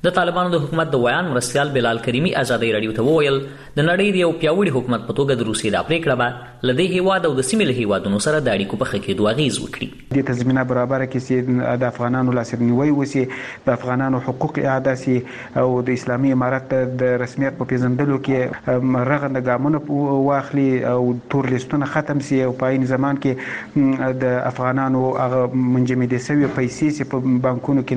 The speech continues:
Speaker 2: نړیوالو بانکونو کې بندي پاتې دي، هغه راخوشي سي.
Speaker 1: ښاغلی کریمي له نورو هیوادونو هم غواړي چې د روسیې په څیر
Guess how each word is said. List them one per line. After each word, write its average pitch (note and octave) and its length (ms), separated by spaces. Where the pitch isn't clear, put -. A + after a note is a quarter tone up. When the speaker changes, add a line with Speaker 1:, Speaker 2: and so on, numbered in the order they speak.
Speaker 2:
نړیوالو B2+ 420
بانکونو C3 360
کې - 640
بندي C3 260
پاتې C3+ 200
دي، B2+ 200
هغه C3+ 120
راخوشي D3 420
سي. C#3+ 160
Speaker 1:
ښاغلی B2 340
کریمي C3 340
له C3+ 100
نورو F#3 240
هیوادونو C#3+ 460
هم B2 100
غواړي C3+ 300
چې D#3+ 100
د B2 100
روسیې G3 240
په - 140
څیر - 180